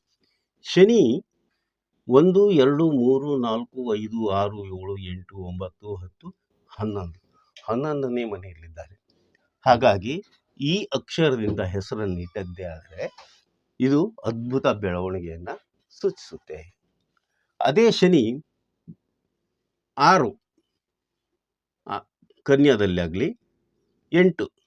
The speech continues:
ವೃಶ್ಚಿಕದಲ್ಲಾಗಲಿ, ಹನ್ನೆರಡು ಮೀನದಲ್ಲಾಗಲಿ ಕುಳಿತಿದ್ರೆ ಈ ಹ ಅಕ್ಷರ ಬಿಟ್ಟು ಬೇರೆ ಅಕ್ಷರದಿಂದ ಹೆಸರನ್ನ ಇಡಬಹುದಾದಂಥದ್ದು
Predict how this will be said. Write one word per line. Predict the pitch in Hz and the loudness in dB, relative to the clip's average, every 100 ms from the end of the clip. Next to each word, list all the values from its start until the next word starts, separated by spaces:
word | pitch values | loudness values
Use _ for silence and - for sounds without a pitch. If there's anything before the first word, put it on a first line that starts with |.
| _ | _
ವೃಶ್ಚಿಕದಲ್ಲಾಗಲಿ, | 92 101 - - 160 120 95 92 87 98 190 - _ _ _ _ _ _ _ _ _ _ - - - _ | -10 -10 -10 -2 0 2 0 -2 -4 -8 -12 -14 _ _ _ _ _ _ _ _ _ _ -20 -20 -20 _
ಹನ್ನೆರಡು | 156 185 196 143 107 95 - _ _ _ _ _ _ _ _ _ _ _ _ _ _ - | 2 6 6 6 2 -2 -10 _ _ _ _ _ _ _ _ _ _ _ _ _ _ -2
ಮೀನದಲ್ಲಾಗಲಿ | 143 208 214 160 139 113 104 98 92 87 _ _ | 4 6 6 4 4 4 2 -4 -8 -10 _ _
ಕುಳಿತಿದ್ರೆ | 131 143 165 101 90 90 107 - _ _ _ - | -2 0 -2 -6 -12 -10 -10 -12 _ _ _ -4
ಈ | 185 196 | 0 0
ಹ | 101 131 151 | 2 2 2
ಅಕ್ಷರ | - - 113 104 | 0 -6 -4 -4
ಬಿಟ್ಟು | 95 85 147 190 _ _ _ 101 | -6 -10 -10 -10 _ _ _ -12
ಬೇರೆ | 98 143 190 196 | -4 0 2 2
ಅಕ್ಷರದಿಂದ | - - - 98 95 85 92 170 - _ _ _ - | 0 -12 -10 -10 -10 -10 -8 -8 -10 _ _ _ -4
ಹೆಸರನ್ನ | 135 113 101 90 139 196 _ _ _ - - | -2 -2 -4 -4 -6 -10 _ _ _ -20 -4
ಇಡಬಹುದಾದಂಥದ್ದು | 156 139 117 101 98 92 90 87 85 95 92 | 2 2 2 2 0 -2 -6 -8 -12 -16 -18